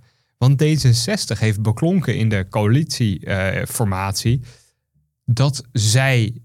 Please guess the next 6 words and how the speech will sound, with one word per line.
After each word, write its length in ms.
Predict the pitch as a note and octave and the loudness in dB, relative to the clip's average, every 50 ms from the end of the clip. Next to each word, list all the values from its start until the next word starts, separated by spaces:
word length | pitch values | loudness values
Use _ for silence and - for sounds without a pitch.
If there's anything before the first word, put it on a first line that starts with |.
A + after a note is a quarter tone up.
| _ _ | _ _
wel 380 | - G#2 F#2+ G2+ B2+ E3 F3+ | -8 -6 -2 0 0 2 2
deze 300 | D3+ C3+ A2+ G2 - A2 | 2 2 2 2 2 0
wetten 260 | G#2 A2 G#2 - A2 | 0 0 0 -2 -2
gaan 180 | E2+ A2 G#2+ G#2 | -4 -2 -2 -2
uits-, 440 | G2 A2 C3 C3 - - - - - _ | 0 0 0 0 -2 -4 -8 -8 -10 _
uitvoeren 760 | _ - C3+ C#3+ C3+ - - - A#2+ G#2 G2 F2+ E2 - | _ -2 0 0 0 0 -2 -2 -2 0 0 -2 -4 -6